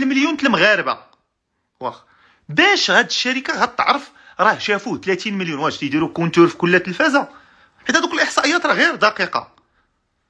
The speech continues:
تيشوفوا ثلاثين مليون، واخ، انا باش عرفت انا شافوه ثلاثين؟ دير كونتور على كل تلفازه، كنشوف كل تلفازه شحال من واحد شافها. ما كايناش.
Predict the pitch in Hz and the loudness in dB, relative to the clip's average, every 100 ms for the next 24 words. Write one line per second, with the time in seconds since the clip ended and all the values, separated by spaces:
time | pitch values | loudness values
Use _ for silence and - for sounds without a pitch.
0 | _ _ _ - - 170 135 131 139 131 | _ _ _ -12 -6 -6 -6 0 0 2
1 | 135 127 120 120 117 - 143 139 156 123 | -2 -2 0 2 2 0 0 2 2 2
2 | - 147 139 135 131 123 123 113 117 104 | 2 2 2 0 -2 -2 -4 -6 -8 -10
3 | - - - 165 - 196 190 196 180 - | -14 -14 0 2 4 2 2 4 4 6
4 | 190 196 196 196 196 277 220 - 156 170 | 2 4 2 2 4 2 2 -6 -10 -8
5 | 185 180 170 160 170 160 160 170 170 175 | -4 -4 -4 0 0 2 2 0 0 -2
6 | 117 - 233 - - - - - - - | -2 0 0 -2 -10 -16 -16 -18 -20 -20
7 | _ - - 143 101 | _ -2 -2 -2 -4